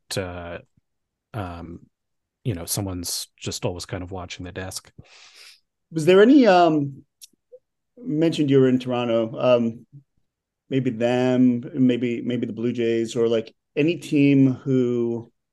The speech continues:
Speaker 2: had a signing? There weren't, hasn't been a lot of trades, but, like, has there been a signing this year that kind of caught you off guard? I know that you guys do at the start of the offseason, you know, your predictions and everything.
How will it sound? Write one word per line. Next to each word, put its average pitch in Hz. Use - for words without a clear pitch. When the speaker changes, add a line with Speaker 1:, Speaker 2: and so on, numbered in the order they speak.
Speaker 2:
had 117
a 113
signing? 131
There 160
weren't, 151
hasn't 160
been 143
a 131
lot 113
of 101
trades, 117
but, 120
like, 127
has 135
there 139
been 147
a 135
signing 131
this 120
year 123
that 110
kind 123
of 113
caught 123
you 127
off 117
guard? 113
I 113
know 123
that 117
you 131
guys 120
do 139
at 127
the 127
start 123
of 113
the 113
offseason, 113
you 110
know, 107
your 107
predictions 110
and 110
everything. 107